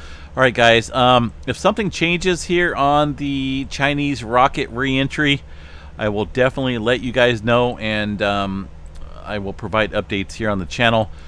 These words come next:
or on the Facebook or my Twitter page or all. Um, but, uh, I think it's something to watch pretty closely. I definitely don't want five to ten tons of junk,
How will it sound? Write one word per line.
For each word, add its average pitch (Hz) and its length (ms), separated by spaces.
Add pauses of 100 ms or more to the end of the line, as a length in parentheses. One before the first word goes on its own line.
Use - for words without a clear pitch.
(220)
or 107 160
on 101 100
the 95 60
Facebook 107 580
or 101 140
my 90 160
Twitter 147 280
page 135 460 (400)
or 165 220
all. 135 360 (380)
Um, 101 500 (320)
but, 107 280
uh, 104 80
I 101 80
think 147 180
it's 139 80
something 143 380
to 101 100
watch 107 400
pretty 131 160
closely. 131 460
I 101 140
definitely 135 380
don't 139 240
want 131 220
five 123 360
to 101 80
ten 127 260
tons 117 480
of 95 260
junk, 117 460